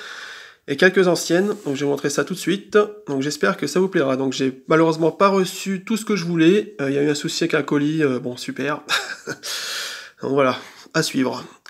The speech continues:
Allez, on commence tout de suite par ça. Donc la Toyota G R Supra en version rose gold. Alors quand ça voudrait bien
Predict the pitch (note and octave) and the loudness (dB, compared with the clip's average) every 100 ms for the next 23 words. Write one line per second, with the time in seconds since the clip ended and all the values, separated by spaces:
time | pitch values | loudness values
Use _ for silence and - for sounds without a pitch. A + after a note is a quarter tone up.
0 | - F3 E3+ F3+ F3+ G3+ G#3 G3+ F3 - | 2 4 4 2 2 -2 -2 0 0 4
1 | F#3 G3+ - - - - _ _ _ _ | 6 6 2 -12 -20 -20 _ _ _ _
2 | _ - _ _ - C#3+ - C3 F3+ E3+ | _ -20 _ _ -12 -10 -4 0 4 4
3 | F3+ D#3+ F3 F3 - E3+ E3+ E3 - D3 | 6 6 6 4 2 -2 0 0 0 -2
4 | C#3+ - D3 D3+ C#3+ D3 E3+ F#3 F#3+ - | -2 -2 0 0 0 2 2 0 -6 -8
5 | _ _ _ _ _ _ _ _ _ _ | _ _ _ _ _ _ _ _ _ _
6 | - - - - - - _ _ _ _ | -20 -20 -20 -20 -20 -20 _ _ _ _
7 | B2+ B2 C3 C#3 C3+ C3+ C3+ | -10 -6 -4 -2 0 2 0